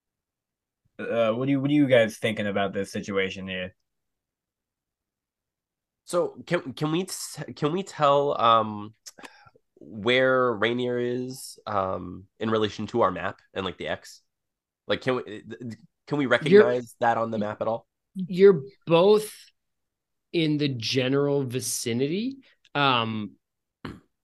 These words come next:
Speaker 3: I think you, you have a gut feeling, Arnold, being the one that recreated this map and sort of conferring with Tess, having had the better look at it. You're pretty sure that you wanna be a little bit further south,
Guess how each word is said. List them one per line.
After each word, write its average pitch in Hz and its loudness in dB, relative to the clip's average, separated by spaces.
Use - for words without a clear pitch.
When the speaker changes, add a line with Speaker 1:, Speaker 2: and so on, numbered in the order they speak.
Speaker 3:
I 151 4
think 190 4
you, 151 2
you 170 4
have 214 4
a 190 6
gut 156 0
feeling, 156 -2
Arnold, 165 -4
being 143 2
the 139 2
one 135 2
that 131 -2
recreated 135 0
this 131 -2
map 135 -2
and 123 -2
sort 143 0
of 117 -4
conferring 131 0
with 123 -4
Tess, 131 -4
having 123 -4
had 113 -6
the 117 -6
better 113 -4
look 113 -6
at 139 2
it. 139 2
You're 147 4
pretty 170 0
sure 127 0
that 123 2
you 127 2
wanna 135 2
be 127 -2
a 120 0
little 120 0
bit 123 -4
further 117 -4
south, 90 -8